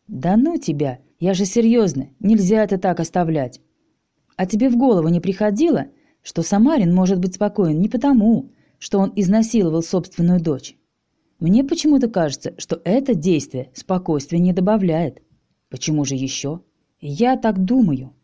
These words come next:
Он знает, кто убил Карину. Условно говоря, убил, конечно. Но это не значит, что он отнёсся ко всему спокойно. Просто не хотел показывать свои эмоции Марку. А ведь в этом есть логика.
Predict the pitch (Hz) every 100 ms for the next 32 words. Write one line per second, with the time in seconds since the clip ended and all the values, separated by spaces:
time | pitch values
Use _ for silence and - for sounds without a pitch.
0 | _ _ _ _ - 277 254 226 247 170
1 | - - 285 - 160 180 190 190 175 127
2 | 135 _ _ _ _ _ _ - 233 202
3 | 151 139 139 147 135 139 185 175 165 127
4 | 135 131 - - 110 _ _ _ _ _
5 | _ 170 175 - - 175 170 214 233 247
6 | 277 190 - - - 147 165 165 196 208
7 | - 185 175 - 185 196 - 208 214 156
8 | 135 143 _ _ _ - 262 320 - 170
9 | 147 160 185 175 180 180 285 196 143 147
10 | 156 160 160 156 214 220 190 190 147 -
11 | - _ _ - 160 185 170 214 226 226
12 | 160 214 294 - - 254 233 135 -